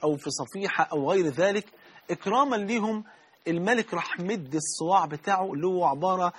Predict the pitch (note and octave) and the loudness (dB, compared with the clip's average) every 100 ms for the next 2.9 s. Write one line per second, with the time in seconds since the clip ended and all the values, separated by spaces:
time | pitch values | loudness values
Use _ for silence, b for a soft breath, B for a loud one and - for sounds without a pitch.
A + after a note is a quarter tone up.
0 | B B C#3+ D3 - C#3 D3 C#3+ C#3+ - | B B 0 0 -2 0 2 2 0 -4
1 | - G3+ D#3+ G3+ F3 D#3+ D3+ C#3+ F#3 D3+ | 4 4 4 0 0 0 -2 -2 -2 -2
2 | C3+ F3+ F3+ F3 D3 B2+ F3 G3+ G3 | -2 -4 -2 -2 -2 0 0 2 -2